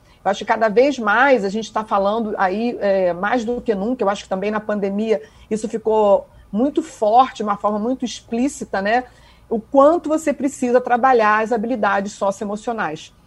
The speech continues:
cada vez mais, né? Então, essa questão das habilidades do século vinte e um, que são a comunicação, a criatividade, a resolução de problemas, né? Esse pensamento crítico,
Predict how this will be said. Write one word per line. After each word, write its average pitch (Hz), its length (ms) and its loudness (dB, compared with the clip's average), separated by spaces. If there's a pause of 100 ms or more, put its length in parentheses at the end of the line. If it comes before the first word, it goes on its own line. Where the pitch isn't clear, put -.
(140)
cada 220 220 2
vez 226 260 2
mais, 180 360 -4
né? 208 280 -2 (300)
Então, 226 200 -4
essa 262 200 0
questão 247 340 -2
das 208 160 -6
habilidades 196 600 0
do 185 100 -8
século 190 420 -4
vinte 185 280 -8
e 170 40 -4
um, 240 320 0 (300)
que 392 100 -4
são 190 200 -4
a 185 60 -2
comunicação, 220 1080 -2 (220)
a 185 100 -2
criatividade, 214 880 -2
a 202 40 0
resolução 247 720 0
de 285 120 -6
problemas, 196 800 0
né? 208 160 0
Esse 214 140 -8
pensamento 226 600 -4
crítico, 214 760 -4